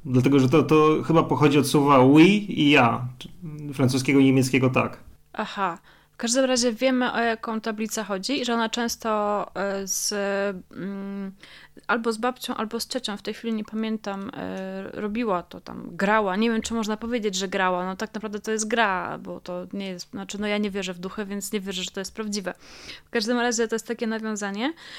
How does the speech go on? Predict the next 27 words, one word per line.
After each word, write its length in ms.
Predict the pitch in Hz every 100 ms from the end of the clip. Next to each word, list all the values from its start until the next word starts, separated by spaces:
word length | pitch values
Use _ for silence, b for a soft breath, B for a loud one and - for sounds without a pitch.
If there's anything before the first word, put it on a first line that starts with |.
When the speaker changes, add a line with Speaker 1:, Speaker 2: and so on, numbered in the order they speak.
| B
Speaker 2:
A 80 | -
jeszcze 240 | 254 - 277
tutaj 200 | 269 262
ciekawa 400 | 254 - 240 233
sprawa, 460 | - 214 214 240
że 200 | 226 220
babcia... 800 | 202 240 277 - - 220 196 196 196 - _
Mm, 380 | 196 196 196 196 196 _ _ _ _ -
babcia 680 | 202 202 220 - 208 190 190
Shirley, 640 | - - 196 185 185 226
ona 200 | - 202
się 140 | 196 214
Mimi 280 | 202 208 196
nazywała, 680 | 190 185 185 185 180 190
to 100 | 226
jest 80 | 202
babcia 280 | 190 196 202
od 60 | 190
strony 380 | - 190 190 190
ojca, 440 | 185 185 - 214 294 B B B B B B B B
ona 200 | - 269
w 60 | 330
ogóle 460 | 254 269 269 254 - 208
była, 760 | 190 202 240 240 240 233 226
y, 420 | - 160 196 196
z, 160 | 196 - - _ - - - B -
wyznania, 640 | 185 196 208 226 262 254